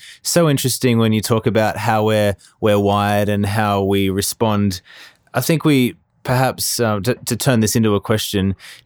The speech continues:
do you think that, uh, in a workplace, let's say, or, or an organization or a charity or a not-for-profit or a religious organization,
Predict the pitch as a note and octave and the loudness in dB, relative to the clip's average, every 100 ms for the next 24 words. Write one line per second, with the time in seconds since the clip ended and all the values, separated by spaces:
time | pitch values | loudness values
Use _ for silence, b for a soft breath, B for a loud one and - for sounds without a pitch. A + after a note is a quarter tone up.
0 | - D3+ F3+ - G#3+ F3+ C3 C3 A#2+ A2+ | -4 0 0 0 -2 -2 -2 2 2 2
1 | G#2+ B2 A#2 G#2+ G#2+ A#2 - G#2+ F#2+ - | 0 0 0 2 0 -2 -2 0 0 0
2 | G2+ - - F#2+ F#2+ F#2+ F2+ G2 F#2+ F#2 | -2 -2 -2 0 2 0 0 0 0 0
3 | D#2+ F#2 F#2+ F#2+ F#2 F#2 - G2+ F#2+ G#2 | -2 -2 -2 -2 -2 -2 0 -2 -2 -2
4 | G2 F#2+ F#2 E2 D#2+ D#2+ - G#2+ G#2 G2+ | -2 0 -2 -2 -2 -4 -2 0 0 0
5 | G2 F#2+ F2 F2+ F#2+ - - G2 - G2 | 2 2 0 -2 -4 -10 -6 -4 -2 0
6 | F#2+ F2+ E2+ E2 B B - F#2 G2 G2+ | 0 0 -2 -2 B B -8 -2 0 0
7 | G2+ - G2+ G2+ G2 G2 G#2 - G#2 G2 | -2 -2 0 0 0 0 -2 -2 -2 -2